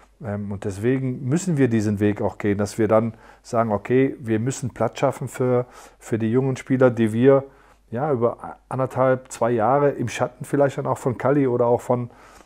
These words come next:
von, ähm, von Wittek, wenn man jetzt den David Raum sieht, ähm, hat herangeführt. Und, ähm, das ist der Weg, den wir gehen. Da ist nichts, äh,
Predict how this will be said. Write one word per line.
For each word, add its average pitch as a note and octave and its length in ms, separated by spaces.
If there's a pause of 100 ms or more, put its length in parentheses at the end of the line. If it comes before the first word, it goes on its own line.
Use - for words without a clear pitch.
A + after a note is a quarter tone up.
(140)
von, A#2 340
ähm, A#2 440
von A2 260
Wittek, D#3 460
wenn A2+ 120
man A2+ 120
jetzt A2 140
den A#2 140
David A#2 300
Raum C3+ 260
sieht, C#3+ 280 (480)
ähm, B2 460
hat C3 260 (280)
herangeführt. A#2 800
Und, F#2+ 280
ähm, F#2+ 340 (400)
das F#2 180
ist B2 200
der A2+ 100
Weg, F3 220
den D3 180
wir A2+ 120
gehen. G2+ 260
Da G2+ 80
ist F#2 280
nichts, - 500 (640)
äh, A2+ 120